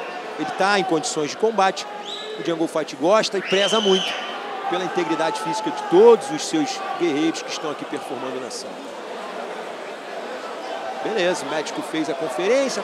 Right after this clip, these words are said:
tá apenas com muitas escoriações, mas tá bem.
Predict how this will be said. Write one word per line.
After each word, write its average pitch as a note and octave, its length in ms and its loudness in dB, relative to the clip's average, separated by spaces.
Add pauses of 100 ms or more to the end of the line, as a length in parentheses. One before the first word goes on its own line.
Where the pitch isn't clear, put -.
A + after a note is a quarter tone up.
(160)
tá F3+ 140 2
apenas F3+ 580 0 (140)
com G#3 100 4
muitas F3+ 260 2
escoriações, F#3 800 2
mas E3 240 -2 (260)
tá F#3 120 0
bem. G3 260 2